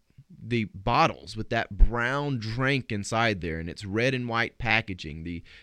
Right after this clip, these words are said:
the red cap. We think of all the nostalgia, everything that comes with it. And perhaps you even think of Santa Claus, who's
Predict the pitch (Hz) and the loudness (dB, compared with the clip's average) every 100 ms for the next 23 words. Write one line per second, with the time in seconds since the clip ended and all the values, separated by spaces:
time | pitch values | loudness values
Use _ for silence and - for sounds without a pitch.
0 | - 110 101 117 123 117 - 110 90 - | -4 -2 2 2 2 -2 -2 0 0 -2
1 | 110 147 147 156 143 143 123 113 - 107 | -4 -2 -2 -2 -2 -2 -2 -4 -2 0
2 | 110 104 - 101 151 160 160 165 147 - | 0 -4 -8 -10 -8 -8 -6 -4 -4 -4
3 | 143 139 107 135 - 104 110 117 - - | -2 -2 0 -2 -2 -4 -6 -8 -12 -20
4 | - 151 208 - 170 180 175 180 151 - | -2 0 0 0 -2 -2 -2 -2 -2 0
5 | 180 185 - 76 - - 110 107 104 | 0 0 -4 -10 -10 -8 -6 -6 -8